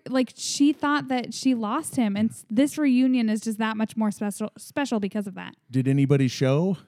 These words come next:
Speaker 1: Yeah.
Speaker 2: Oh, yes. How, by the way, how are they gonna explain this to the town that Hopper is back? You know,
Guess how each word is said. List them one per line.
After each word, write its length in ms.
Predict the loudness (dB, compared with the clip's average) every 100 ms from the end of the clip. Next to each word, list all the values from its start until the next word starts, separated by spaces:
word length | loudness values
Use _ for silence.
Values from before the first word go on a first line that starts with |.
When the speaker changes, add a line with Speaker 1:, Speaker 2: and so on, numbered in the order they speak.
| _ _ _ _ 0
Speaker 1:
Yeah. 300 | 4 6 4
Speaker 2:
Oh, 120 | 2
yes. 240 | 2 0 0
How, 220 | -2 0
by 180 | 2 2
the 80 | 2
way, 120 | 0
how 280 | 0 4 6
are 140 | 6
they 160 | 4 4
gonna 220 | 2 0
explain 560 | -4 -10 -2 2 4
this 240 | 2 0 -2
to 100 | -6
the 100 | -4
town 400 | -2 0 0 -6
that 140 | -10 -2
Hopper 340 | -2 0 -2
is 140 | -4 -6
back? 260 | -6 -6 -2
You 60 |
know, 100 | -2